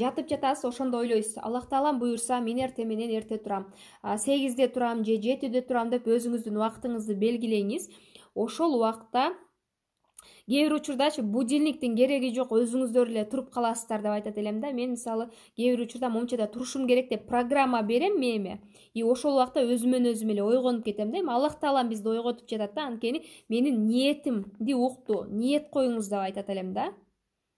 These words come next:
Ошентип отуруп акырындан көнөсүз. Будильникти коюңуз, эртең менен "Мен жетиде турам" деңиз. А, анан жети болгондо ойгоносуз. "Мен уйкум канаат, бүгүн сонун уктайм, эртең менен жетиде, эртең менен эрте турам" деңиз.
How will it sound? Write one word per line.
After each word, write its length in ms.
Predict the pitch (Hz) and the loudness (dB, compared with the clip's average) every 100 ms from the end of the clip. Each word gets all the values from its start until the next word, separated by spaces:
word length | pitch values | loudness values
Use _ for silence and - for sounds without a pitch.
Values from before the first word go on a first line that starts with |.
| _ _ _ _ _ _ _ _ _ _ _ - | _ _ _ _ _ _ _ _ _ _ _ -4
Ошентип 380 | 240 320 339 359 | 0 2 2 2
отуруп 300 | 254 254 311 269 | 2 2 0 -2
акырындан 500 | 240 269 262 269 233 | -4 -4 -2 0 2
көнөсүз. 540 | 240 247 208 208 185 208 | 4 4 0 -2 -8 -4
Будильникти 480 | 240 285 311 330 349 | -2 2 2 0 -2
коюңуз, 540 | - 262 254 226 226 220 | 4 4 4 2 0 -2
эртең 220 | 226 262 | -2 -4
менен 220 | 285 311 285 | -2 -2 0
"Мен 160 | 254 226 | 0 0
жетиде 380 | 254 262 254 | -2 -2 -2
турам" 300 | 262 262 247 240 | -2 -2 -2 0
деңиз. 420 | 220 220 220 214 - - - - | 0 0 -2 -4 -10 -20 -20 -8
А, 260 | 196 208 208 | -2 0 2
анан 240 | 285 269 | 0 0
жети 280 | 214 240 240 | 0 0 0
болгондо 460 | 226 226 220 220 269 | -2 0 0 2 4
ойгоносуз. 800 | 233 214 240 240 214 208 190 196 - - | 4 2 2 2 0 -2 -4 -6 -8 -12
"Мен 260 | - 240 277 | -4 0 2
уйкум 380 | 240 254 277 254 | 0 0 -2 -4
канаат, 640 | 254 247 233 233 233 226 | -2 -2 -2 -2 -2 -4
бүгүн 240 | 214 254 247 | -4 -4 0
сонун 380 | 240 254 262 247 | 2 2 2 0
уктайм, 560 | 247 - 233 247 226 | -2 -6 0 2 2
эртең 300 | 214 220 254 | 0 -2 -2
менен 160 | 254 240 | -2 -2
жетиде, 380 | 214 240 240 254 | -2 -2 0 0
эртең 180 | 254 247 | 0 -2
менен 240 | 247 240 | 0 0
эрте 180 | 247 254 | -2 -2
турам" 460 | 247 240 240 240 208 | -2 0 0 0 -2
деңиз. 380 | 190 196 - | -4 -6 -12